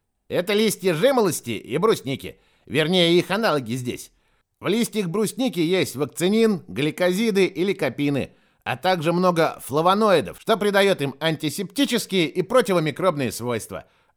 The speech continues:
А жимолость лечит гастриты и дерматиты. Так что пейте спокойно, гарантирую благодарность живота".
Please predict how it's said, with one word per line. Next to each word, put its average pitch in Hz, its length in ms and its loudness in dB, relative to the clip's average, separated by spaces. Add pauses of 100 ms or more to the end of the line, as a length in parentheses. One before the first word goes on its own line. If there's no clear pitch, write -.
А 254 180 2
жимолость 240 560 -2
лечит 170 380 -2
гастриты 208 560 -2
и 247 260 -4
дерматиты. 131 720 -2 (260)
Так 107 220 -8
что 123 160 -8
пейте 208 440 2
спокойно, 165 760 0
гарантирую 135 720 2
благодарность 113 800 -2
живота". 98 560 -6